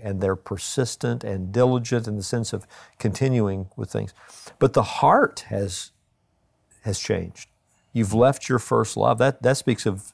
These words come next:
of a devotional aspect to these commitments that they're involved with. So that, that's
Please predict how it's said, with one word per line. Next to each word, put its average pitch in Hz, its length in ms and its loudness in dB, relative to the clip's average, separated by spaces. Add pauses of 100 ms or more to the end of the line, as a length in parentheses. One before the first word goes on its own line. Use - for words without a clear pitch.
of 98 140 -2
a 95 60 -2
devotional 98 880 0 (720)
aspect - 720 -4 (400)
to 117 100 2
these 107 400 2
commitments 107 760 0
that 104 120 -8
they're 104 160 4
involved 101 400 0
with. 104 220 -8
So 113 160 4
that, 135 280 2
that's 156 420 2